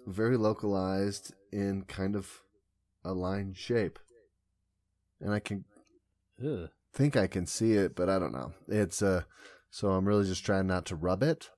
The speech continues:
Speaker 1: and let it rest and whatever. So there's
Speaker 2: Mm-hmm.
Speaker 1: that, but I still got some stuff in my throat and gunk and whatnot. Um, yeah, so there was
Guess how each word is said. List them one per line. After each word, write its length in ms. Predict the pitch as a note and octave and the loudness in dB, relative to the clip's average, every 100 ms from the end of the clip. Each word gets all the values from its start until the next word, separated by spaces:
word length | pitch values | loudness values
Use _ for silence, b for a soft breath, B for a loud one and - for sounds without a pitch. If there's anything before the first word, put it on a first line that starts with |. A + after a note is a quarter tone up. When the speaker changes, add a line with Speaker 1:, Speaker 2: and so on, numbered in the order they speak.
| - | -6
Speaker 1:
and 460 | G2 F#2+ F#2 F2 E2+ | -2 2 2 0 0
let 240 | E2+ F2 | 2 2
it 160 | E2+ - _ _ _ _ _ _ - - - - _ - | 2 -2 _ _ _ _ _ _ -20 -20 -20 -20 _ -6
rest 460 | F#2+ G#2 A2 - | 0 0 0 -6
and 200 | D2+ D#2+ | -8 -6
whatever. 380 | D#2+ F2 F#2+ C3 B B B B B B - | -4 -2 -2 -4 B B B B B B -6
So 180 | G#2 | 0
there's 200 | G2 A2 | 2 2
Speaker 2:
Mm-hmm. 80 | G2 | 4
Speaker 1:
that, 360 | A2 B2+ C#3 - | 4 2 0 -4
but 260 | G2+ F#2 - _ - | -2 -2 -6 _ -12
I 60 | |
still 200 | G2+ A#2+ | -6 -4
got 220 | G#2 E2+ - | -2 -2 -4
some 440 | A2 G2 F#2+ F#2+ - | -8 -8 -8 -10 -14
stuff 380 | - - A2 G2+ | -14 -6 -6 -4
in 80 | G2 | -6
my 80 | F2 | -6
throat 560 | - A2 A#2 A#2 A2 - | 0 2 4 4 2 -4
and 580 | F#2 F2 E2+ F2+ E2+ - - F2+ | -4 -4 -4 -4 -6 -8 -12 -2
gunk 440 | A2 A2 A#2 B2 | 0 2 0 0
and 120 | G2+ | -2
whatnot. 580 | G2+ - G2 F#2+ A2+ - _ b b b b b _ _ _ _ _ _ _ - - - | -2 -4 -2 -2 -2 -4 _ b b b b b _ _ _ _ _ _ _ -16 -12 -4
Um, 500 | F2+ F2 F2 E2+ E2 b b b _ _ | -2 0 -2 -4 -6 b b b _ _
yeah, 420 | D#3 F#3+ B2 F#2 G2+ | 4 4 4 0 -8
so 520 | - A#2+ G#2+ G#2 G2+ B B B B B _ - | 0 6 8 8 4 B B B B B _ 2
there 160 | A2 | 2
was 320 | A2+ C#3+ D3 | 4 2 0